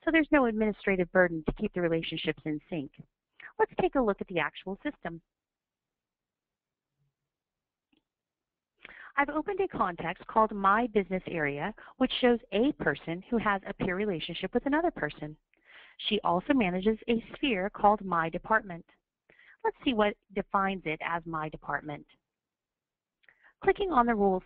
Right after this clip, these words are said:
tab shows that there's a sphere, has a business rule attached. If I look at the rule, it simply states department equals software development and status equals active. That means the sphere, My Department,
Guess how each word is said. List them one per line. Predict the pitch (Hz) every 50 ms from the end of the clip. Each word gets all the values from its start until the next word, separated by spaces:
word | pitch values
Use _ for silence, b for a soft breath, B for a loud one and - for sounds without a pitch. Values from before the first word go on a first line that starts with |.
| -
tab | - 165 156 156 170 - - - -
shows | 247 240 233
that | - 247 -
there's | 254 254 247 240
a | 254 247 226 - -
sphere, | - - 226 226 226 240 285 - _ _ _ _ _ _ _ _ _ _ _ _ _ _ _ _ _ _ _ _ _ -
has | - 226 214 208
a | 262
business | 220 - 233 208 214 202 - -
rule | 180 165 156
attached. | 160 - - - - - - - - - - - _ B B B B B B B B B B B _ -
If | 208 196
I | 196
look | 202 220 285 - -
at | 392 -
the | 247
rule, | 190 175 165 165 190 -
it | 247 - -
simply | 240 233 - - 277 254 -
states | - 185 170 185 - - -
department | 185 - - 180 160 180 214 247 285 277 - _
equals | - 196 - - 226 220 -
software | 190 175 185 - 254 254
development | 233 247 185 160 147 147 160 156 160 175 214 - - -
and | 262 254 240 -
status | - - 339 302 220 180 180 190 - _
equals | - 202 - - 185 175 180 -
active. | 175 175 170 - - - - - - - _ _ _ _ _ _ _ _ _ _
That | 262 254 277 285 262
means | 240 226 226 214 -
the | - 262 - -
sphere, | - - 185 170 170 185 214
My | 208 180 165 175
Department, | 202 254 - - 151 - - 147 151 180 -